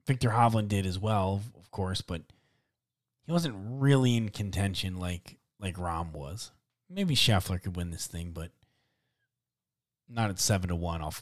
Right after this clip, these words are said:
I'll, if he beats me, fine. So Viktor Hovland's the first one. I think that was a little bit, uh, priced incorrectly. The next one I have is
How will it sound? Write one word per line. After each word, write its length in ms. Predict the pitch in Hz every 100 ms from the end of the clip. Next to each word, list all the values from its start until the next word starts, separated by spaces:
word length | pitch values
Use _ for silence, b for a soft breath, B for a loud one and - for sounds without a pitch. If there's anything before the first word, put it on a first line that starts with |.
| -
I'll, 220 | - 85 - _ _ _ _ _ _ _ _ _ -
if 140 | 107
he 60 | 101
beats 340 | 98 90 -
me, 80 | 87
fine. 320 | - - - _ _ _ _ _ _ _ _ _ _ _ _ _
So 160 | - 117
Viktor 240 | 165 185
Hovland's 400 | 139 135 135 120
the 80 | 113
first 280 | 110 104 -
one. 140 | 104
I 40 | 98
think 200 | - 104
that 160 | 107
was 140 | 101 95
a 40 |
little 200 | 101 107
bit, 240 | 104 101 - b b b b b _ _ _ _
uh, 220 | 110 98 90 -
priced 480 | - 120 104 - -
incorrectly. 640 | 117 107 107 92 - 101 90
The 100 | 104
next 280 | 127 143 -
one 140 | 127
I 60 | 110
have 460 | 87 107 104 104 -
is 720 | 95 101 98 95 95 95 131